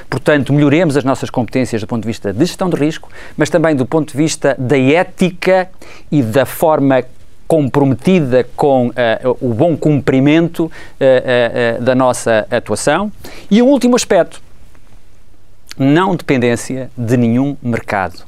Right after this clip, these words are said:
nem de nenhum cliente. E, naturalmente, nenhum mercado quer dizer também de um mercado de Angola ou até do mercado português. Mas perguntou-me sobre Angola.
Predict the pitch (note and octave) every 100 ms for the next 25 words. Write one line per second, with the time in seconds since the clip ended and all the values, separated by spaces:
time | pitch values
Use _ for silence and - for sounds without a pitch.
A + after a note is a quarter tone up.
0 | - A2 G#2 G2 G2 G2 G2+ G2+ - -
1 | G2 D#3 - - - - - F#3 A3 A#3
2 | C#3+ D3 - - - A#2+ B2 C#3+ C3 -
3 | A#2+ A2 - B2 A2+ A#2 C#3 E3+ B2+ B2+
4 | D#3 - - - C3+ B2 B2 B2+ A#2+ C3+
5 | E3 C3 E3+ C#4 C#4+ D3 B2 C#3 - B2+
6 | - A2 B2 F2+ - - - - G#2 -
7 | A#2 A#2+ C3+ B2+ - G2 F#2+ F2+ E2